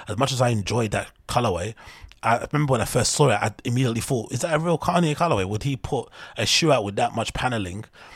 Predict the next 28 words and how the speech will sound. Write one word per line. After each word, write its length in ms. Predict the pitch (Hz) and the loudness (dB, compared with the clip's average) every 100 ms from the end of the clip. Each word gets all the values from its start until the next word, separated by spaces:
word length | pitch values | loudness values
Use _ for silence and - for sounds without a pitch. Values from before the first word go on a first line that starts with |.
| - - | -20 -8
with 160 | 110 90 | -4 0
those 240 | 113 107 | 0 2
many 240 | 113 110 | 0 -2
different 260 | 101 110 113 | -2 -4 0
colors?" 400 | 135 110 85 - - | 2 2 0 -6 -6
Like, 200 | 104 101 | -4 -2
it 140 | 113 | -4
didn't 240 | 110 117 123 | -2 -2 -2
make 180 | 120 117 | -2 -4
any 80 | |
sense 320 | 101 - 107 101 | -4 -2 -4 -6
at 60 | |
the 60 | 95 | -8
time. 360 | - 104 85 - - - - - | -4 -4 -6 -12 -20 -20 -20 -2
But 220 | 117 104 | 0 2
looking 380 | 110 160 151 113 | 2 2 2 2
back 240 | 135 147 | 2 2
at 140 | 131 92 | 2 0
it, 220 | 123 - - - - | -4 -6 -20 -20 -2
this 140 | 120 | 0
does 180 | - 160 | 4 4
make 240 | 151 123 113 | 4 0 -2
any 140 | 104 | -4
sense, 220 | - 139 | -2 -4
because 340 | 117 104 113 - | -4 -4 -4 -2
these 200 | 131 123 | -4 -4
are 40 | |
all 340 | - 113 110 | -4 -4 -4